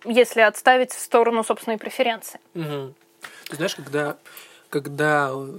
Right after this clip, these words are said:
Speaker 2: недавно скончался Стэн Ли, я начал смотреть, э, эти старые фильмы, э, которые он там, с которым, собственно, с-, появились благодаря ему.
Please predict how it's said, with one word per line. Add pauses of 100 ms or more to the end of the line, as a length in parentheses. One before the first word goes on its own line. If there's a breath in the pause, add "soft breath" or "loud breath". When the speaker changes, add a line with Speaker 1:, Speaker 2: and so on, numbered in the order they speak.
(120)
Speaker 2:
недавно
скончался
Стэн
Ли, (440 soft breath)
я
начал
смотреть, (540)
э,
эти
старые
фильмы, (680)
э,
которые
он
там, (360)
с
которым, (120)
собственно,
с-,
появились
благодаря
ему.